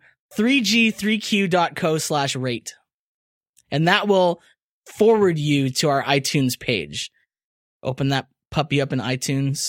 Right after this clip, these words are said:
And I'm not even telling you what to rate it. I don't care. Rate it whatever you want. But rate it, take a screenshot, send it our way,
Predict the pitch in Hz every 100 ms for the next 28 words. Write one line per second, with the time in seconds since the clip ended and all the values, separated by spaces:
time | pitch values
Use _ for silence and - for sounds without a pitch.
0 | - _ _ - 127 123 117 - 180 285
1 | 311 277 262 269 247 208 190 - 170 170
2 | 160 135 160 262 254 165 - 196 117 -
3 | _ _ _ _ _ 147 202 180 170 180
4 | 202 208 190 190 147 - _ - _ _
5 | - 139 156 220 214 151 - _ _ _
6 | _ _ _ _ - - 240 262 - 269
7 | 320 302 - 170 147 135 - _ - -
8 | 214 233 233 214 202 220 196 143 127